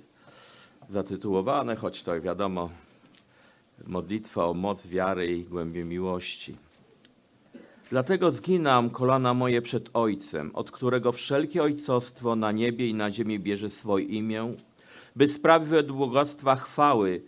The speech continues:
swojej, żebyście byli przez Ducha Jego mocą utwierdzeni we wnętrznym człowieku, żeby Chrystus przez wiarę zamieszkał w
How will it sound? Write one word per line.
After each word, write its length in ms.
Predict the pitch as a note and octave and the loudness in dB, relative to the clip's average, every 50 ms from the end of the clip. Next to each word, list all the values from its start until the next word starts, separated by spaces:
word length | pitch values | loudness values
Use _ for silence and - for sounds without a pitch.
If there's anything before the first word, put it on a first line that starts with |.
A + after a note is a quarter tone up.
| - _ | -16 _
swojej, 680 | - - - - B2 A#2+ A#2 A#2 A#2 A#2 A2+ G#2+ G2+ | -20 -16 -10 -2 2 4 6 6 6 4 4 2 0
żebyście 600 | G2+ G#2+ B2+ B2 A#2 D3 D3 D3 - - C#3+ - | 0 2 2 2 2 2 -2 -2 -2 0 0 0
byli 300 | G#2 A#2 D3+ D3+ C#3+ C3 | 0 0 -2 -2 -2 -4
przez 300 | C3 - - A#2 G2+ G2 | -4 -4 -4 -4 -4 -2
Ducha 400 | A2 E3 E3+ - - D3 C#3 B2 | -2 -2 -2 -2 0 0 0 2
Jego 320 | A#2+ B2 C#3 D3 C#3+ C#3+ B2+ | 2 0 0 0 0 0 0
mocą 580 | A#2 A2+ B2+ B2 B2 B2 - C3 A#2+ A#2+ B2+ B2+ - - - - - | 2 2 0 0 -2 -2 -2 -2 -2 -2 -4 -8 -14 -20 -20 -6 -2
utwierdzeni 760 | A#2+ B2 B2 - - A#2+ A#2+ G2+ F#2 F#2+ C3 C3 C#3 C3+ A#2+ | 0 0 0 0 0 0 0 0 0 -2 -2 0 0 0 0
we 160 | A2+ A#2+ G#2+ | 0 0 0
wnętrznym 520 | F#2+ G#2 A2 A2+ A#2 A#2 - - A#2 A2 A2 | 0 0 0 0 -2 -2 -4 -6 -6 -6 -6
człowieku, 680 | - - A2 G2 G2 A2+ A#2 A2+ A2+ - - - - - - - - - - - _ - | -4 -4 -4 -4 -4 -4 -6 -8 -8 -10 -12 -14 -14 -16 -20 -20 -20 -20 -20 -20 _ -4
żeby 340 | A2 A#2+ D#3 D#3+ D3+ D#3+ D3 | 4 6 6 6 6 4 2
Chrystus 480 | - F3 G#3 A#3 - - G#3 G3+ - | 4 4 4 4 4 0 -2 -4 -4
przez 360 | - - - E3+ D3+ B2+ A#2 A2+ | -4 -2 0 2 2 0 -2 -2
wiarę 560 | G#2+ C3 D3 D#3+ E3 D#3+ C#3 B2 A#2 A2+ A2 | 2 4 6 6 6 6 6 4 4 2 2
zamieszkał 720 | G#2 A#2+ B2+ A#2+ A#2+ C3 D#3 D#3 - - - D3+ C#3 C#3+ C#3 | 2 2 2 2 2 2 0 -2 -4 -2 0 0 0 0 0
w 160 | - - | -4 -12